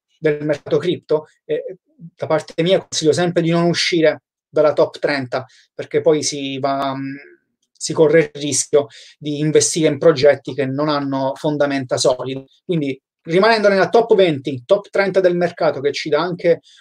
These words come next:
un buon livello di sicurezza dal punto di vista della protezione dell'investimento, sicuramente ci sono molte criptovalute che hanno dei margini di crescita davvero significativi nel medio-lungo periodo, proprio e in virtù anche del Bitcoin halving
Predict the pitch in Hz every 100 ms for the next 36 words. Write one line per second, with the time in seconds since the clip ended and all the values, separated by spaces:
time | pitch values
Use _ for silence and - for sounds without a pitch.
0 | _ 156 151 147 147 143 139 135 127 170
1 | 190 180 170 170 165 151 143 139 _ -
2 | - 156 151 170 156 139 151 143 - 151
3 | 147 156 - 147 143 143 143 147 - 160
4 | 139 135 139 143 - 208 139 123 131 127
5 | _ - - 151 180 165 147 127 131 139
6 | 139 123 _ _ _ 160 202 185 175 147
7 | 120 160 156 160 170 156 147 139 127 127
8 | 131 151 151 147 143 165 156 139 151 143
9 | 139 _ _ - 170 185 214 - 147 139
10 | 127 131 135 175 156 160 143 143 151 147
11 | 131 123 123 _ _ - 135 143 147 151
12 | 147 147 160 151 139 127 156 147 147 -
13 | _ _ _ 170 160 156 156 175 - 143
14 | 135 127 131 127 123 127 127 147 143 147
15 | 139 143 156 139 131 139 139